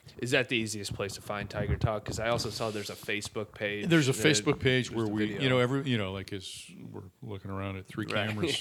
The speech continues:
Speaker 2: staring in the
Speaker 1: <laughs>
Speaker 2: face, I mean, everybody now has a camera, and we're starting to do more of that, the, the cross, I guess, pollination, if you will, of, of, of,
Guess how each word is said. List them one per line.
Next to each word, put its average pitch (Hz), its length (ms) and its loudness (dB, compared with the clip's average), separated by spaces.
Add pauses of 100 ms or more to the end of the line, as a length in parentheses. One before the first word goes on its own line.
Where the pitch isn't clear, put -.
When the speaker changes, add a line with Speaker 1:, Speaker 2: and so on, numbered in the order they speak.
(120)
Speaker 2:
staring 113 300 2
in 180 120 6
the - 0 -
Speaker 1:
<laughs> 131 40 0
Speaker 2:
face, 123 400 0
I - 40 0
mean, 104 120 -2
everybody 110 400 2
now 101 140 -2
has 98 160 -4
a 98 40 -8
camera, 110 440 -2
and 98 120 -6
we're 95 120 -8
starting 104 360 0
to 90 60 -12
do 98 160 -6
more 101 240 -4
of 95 80 -4
that, 101 380 -4
the, 92 180 -4 (200)
the 101 120 -6
cross, - 540 0 (680)
I 110 80 -4
guess, 90 200 -2
pollination, 101 680 -2
if 92 100 -8
you 101 100 -2
will, 101 220 0
of, 98 220 -10
of, 101 280 -2
of, 98 220 -4